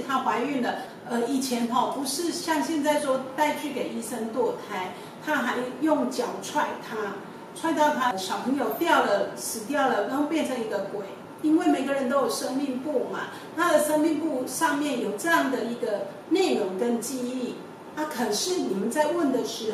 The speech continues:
候，其实那附近的孤魂野鬼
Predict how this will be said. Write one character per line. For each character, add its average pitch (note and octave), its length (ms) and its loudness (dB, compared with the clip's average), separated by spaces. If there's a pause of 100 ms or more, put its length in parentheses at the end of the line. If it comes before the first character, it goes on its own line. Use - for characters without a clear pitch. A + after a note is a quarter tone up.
(120)
候， D4 260 2 (400)
其 C4+ 180 -4
实 A#3 300 0
那 D4+ 180 4
附 D#4 240 -2
近 C4+ 260 0
的 A3+ 100 0
孤 C4 300 -2
魂 G3+ 220 0
野 A#3 220 0
鬼 - 180 0